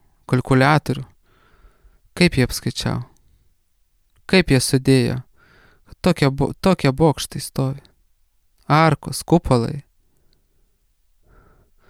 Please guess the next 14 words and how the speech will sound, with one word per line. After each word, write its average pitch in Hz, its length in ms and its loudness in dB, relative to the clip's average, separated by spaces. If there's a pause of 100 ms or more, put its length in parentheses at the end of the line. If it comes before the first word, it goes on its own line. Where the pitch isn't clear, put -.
(360)
Tai 143 160 -2
buvo 160 140 6
ypatingai 156 500 2
slepiama. 143 560 -2 (1200)
Į 143 140 0
nieks 156 220 0
ten 139 120 4
nesigyrė. 139 600 2
Aš 139 140 -2
žinau 135 200 2
paslaptis, 147 600 0
kaip 139 120 0
statyt, - 400 -2
supranti, 135 500 0